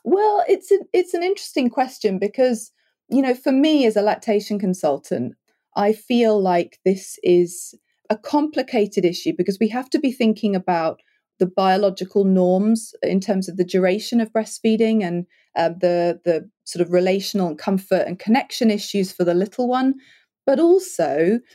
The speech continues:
we have to think about issues around bodily autonomy for the mother as well. And for me, this is really important because breastfeeding is a relationship. And if the nursing mother does not want to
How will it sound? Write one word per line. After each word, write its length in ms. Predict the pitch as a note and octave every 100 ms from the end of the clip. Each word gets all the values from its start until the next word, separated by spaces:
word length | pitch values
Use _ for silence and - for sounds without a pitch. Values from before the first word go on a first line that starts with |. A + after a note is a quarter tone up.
| _
we 100 | A#3
have 140 | A#3 G#3+
to 80 | G#3+
think 300 | - G#3+ G3
about 340 | - F3 -
issues 360 | G#3 - F#3+ F#3
around 300 | F#3 F3+ F3
bodily 320 | F#3+ F#3+ F#3
autonomy 680 | F3 - G#3 G3 D#3+ D3 - _ _
for 120 | F#3
the 100 | F3
mother 480 | F#3+ F3+ C#3 C#3 -
as 140 | F3+ F3+
well. 220 | F3 E3
And 120 | F3+
for 100 | A#3
me, 260 | A#3+ C4+ B3
this 200 | G#3 F#3
is 140 | F3+
really 240 | F#3+ G3 F3
important 640 | E3+ - F3+ F3+ D#3 -
because 380 | F3 G3 F#3 - _ _ -
breastfeeding 500 | A#3 - B3+ G#3+ G3+
is 100 | F#3+
a 60 | F3+
relationship. 840 | F#3+ F#3 F#3 - F3 - A#2 - _ _ _ -
And 300 | F#3 F#3+ F#3 - _
if 260 | A3 A#3+ -
the 140 | G#3 G3+
nursing 560 | A3 A#3+ A#3+ A#3 G3+
mother 500 | G#3 F#3+ F3 D#3 D#3 - _ _ -
does 220 | G3+ F#3+
not 320 | G3+ G#3+ -
want 380 | F3+ G3 - - - -
to 440 | G3+ F3+ E3 E3+